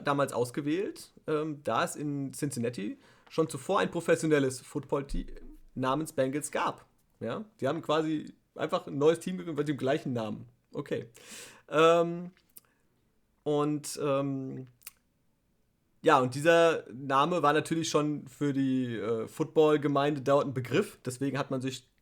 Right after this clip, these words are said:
wie, ähnlich wie man das heute mit der Galaxy macht, ähm, ja, muss man <laughs> leider so sagen.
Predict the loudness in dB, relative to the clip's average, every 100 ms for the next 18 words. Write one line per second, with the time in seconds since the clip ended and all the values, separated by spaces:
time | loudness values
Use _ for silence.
0 | _ _ _ -16 -8 -2 -2 -2 -2 -2
1 | 0 0 0 0 -2 -2 0 0 0 -4
2 | -4 -6 -8 -20 _ _ _ _ -20 -20
3 | -6 0 2 0 -4 -14 _ _ 0 0
4 | 0 -2 4 6 8 8 6 2 0 -2
5 | -2 -6